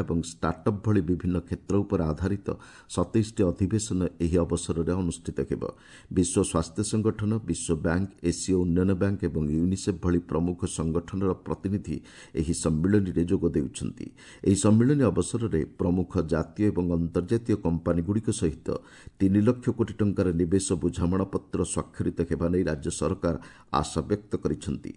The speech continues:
ସମ୍ମିଳନୀ ଅବସରରେ ତେଲେଙ୍ଗାନା ରାଇଜିଂ ଦୁଇ ହଜାର ସତଚାଳିଶ ଭିଜନ ଡକ୍ୟୁମେଣ୍ଟ ପ୍ରସ୍ତୁତ କରାଯିବ। ପି ଭି ସିନ୍ଧୁ ଏବଂ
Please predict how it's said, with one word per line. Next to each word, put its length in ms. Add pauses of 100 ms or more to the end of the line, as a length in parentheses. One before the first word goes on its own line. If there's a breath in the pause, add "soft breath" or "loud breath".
ସମ୍ମିଳନୀ 500
ଅବସରରେ 520 (420 loud breath)
ତେଲେଙ୍ଗାନା 480
ରାଇଜିଂ 480
ଦୁଇ 160
ହଜାର 320
ସତଚାଳିଶ 540 (180)
ଭିଜନ 320
ଡକ୍ୟୁମେଣ୍ଟ 560
ପ୍ରସ୍ତୁତ 380 (100)
କରାଯିବ। 420 (460 loud breath)
ପି 160
ଭି 120
ସିନ୍ଧୁ 340 (100)
ଏବଂ 140